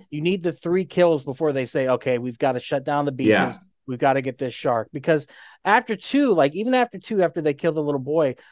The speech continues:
Speaker 1: they're just like, "Nah, it's still fine."
Speaker 2: Well, and also you gotta remember, they thought they caught the shark.
Speaker 1: That's true. I
Speaker 2: You
Speaker 1: forgot
Speaker 2: know,
Speaker 1: about
Speaker 2: they,
Speaker 1: that, yeah.
Speaker 2: they killed, they killed the little boy. They thought they caught him until they cut him open. But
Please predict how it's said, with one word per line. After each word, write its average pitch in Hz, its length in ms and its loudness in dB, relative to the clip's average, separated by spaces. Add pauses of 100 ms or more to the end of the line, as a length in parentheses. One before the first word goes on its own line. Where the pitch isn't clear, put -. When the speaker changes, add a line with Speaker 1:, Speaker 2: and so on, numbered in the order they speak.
Speaker 1:
they're 151 100 -2
just 135 220 -8
like, 143 160 4
"Nah, 202 300 4
it's 190 140 -2
still 131 200 -2
fine." 127 280 -8 (220)
Speaker 2:
Well, 196 220 10
and 175 140 10
also 185 300 6
you 147 100 6
gotta 151 140 8
remember, 135 440 4
they 135 200 6
thought 135 340 4
they 98 100 2
caught 120 280 0
the 98 60 -4
shark. 113 360 -2 (600)
Speaker 1:
That's 156 260 -4
true. 202 280 4
I 127 80 6
Speaker 2:
You 110 80 6
Speaker 1:
forgot 110 120 4 (100)
Speaker 2:
know, - 20 0
Speaker 1:
about 113 160 -4
Speaker 2:
they, 110 80 4
Speaker 1:
that, 113 80 -2
yeah. 113 60 0
Speaker 2:
they 113 120 6
killed, 127 320 6
they 117 120 8
killed 139 200 4
the 135 60 2
little 135 220 4
boy. 135 180 4
They 107 120 4
thought 117 260 2
they 107 100 2
caught 123 240 2
him 110 100 4
until 95 240 2
they 95 120 4
cut 104 160 0
him 98 140 2
open. 107 280 2
But 95 240 2